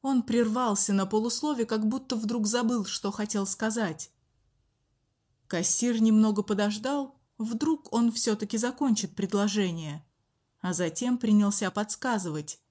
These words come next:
«Что дать? Сигареты, зажигалку, алкоголь?» «Ах», тихо выдохнул Циндзю. «Это стало уже привычкой.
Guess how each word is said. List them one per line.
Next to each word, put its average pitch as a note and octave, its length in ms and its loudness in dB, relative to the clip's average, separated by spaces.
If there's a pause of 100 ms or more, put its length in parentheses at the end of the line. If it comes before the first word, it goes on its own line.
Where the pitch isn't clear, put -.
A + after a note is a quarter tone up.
(920)
«Что C#4 420 2
дать? F#3 460 0 (380)
Сигареты, A3 760 4
зажигалку, A3+ 840 2
алкоголь?» A3 760 0 (1160)
«Ах», G3+ 460 2 (260)
тихо G3+ 360 -2
выдохнул F#3+ 560 -4
Циндзю. F#3 720 -2 (840)
«Это B3 260 0
стало B3 500 0
уже G3 260 0
привычкой. A3 840 -2